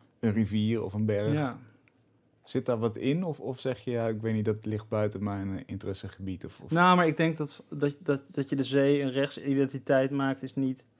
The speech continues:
Speaker 2: spiritueel bedoeld, volgens mij.
Speaker 1: Nee.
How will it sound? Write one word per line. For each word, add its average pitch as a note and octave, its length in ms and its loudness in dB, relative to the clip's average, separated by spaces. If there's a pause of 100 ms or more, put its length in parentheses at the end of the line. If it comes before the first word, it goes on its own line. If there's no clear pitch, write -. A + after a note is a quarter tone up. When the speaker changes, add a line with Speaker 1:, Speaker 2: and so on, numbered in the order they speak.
(640)
Speaker 2:
spiritueel C3+ 580 2
bedoeld, B2 440 -2
volgens - 300 -16
mij. A2+ 280 -10
Speaker 1:
Nee. G#2 320 2